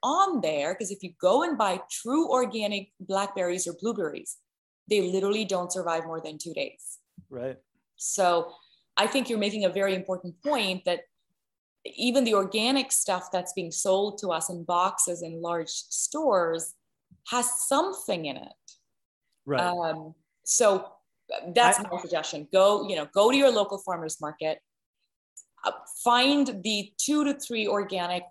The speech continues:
Speaker 1: stalls, look 'em up, go visit them. Most local organic farms are within, you know, a couple of hours drive. Make it into a fun weekend outing with you and your kids. Get to know them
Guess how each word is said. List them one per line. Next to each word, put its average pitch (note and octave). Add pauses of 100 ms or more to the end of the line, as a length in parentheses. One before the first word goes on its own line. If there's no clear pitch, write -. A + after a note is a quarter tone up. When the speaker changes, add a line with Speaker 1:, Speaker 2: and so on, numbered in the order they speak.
(140)
Speaker 1:
stalls, D#3+ (600)
look A3
'em B3
up, E3
go B3+
visit A#3
them. E3
Most A#3+ (180)
local G3
organic F3+
farms F3+
are E3
within, F3 (120)
you F#3
know, D3+
a -
couple -
of -
hours D#3
drive. D3+
Make F3+
it G3
into F3+
a E3
fun F#3
weekend F3
outing D#3+
with D#3
you D#3
and D3+
your D3
kids. D#3+ (960)
Get C#4
to F#4+
know G3
them F#3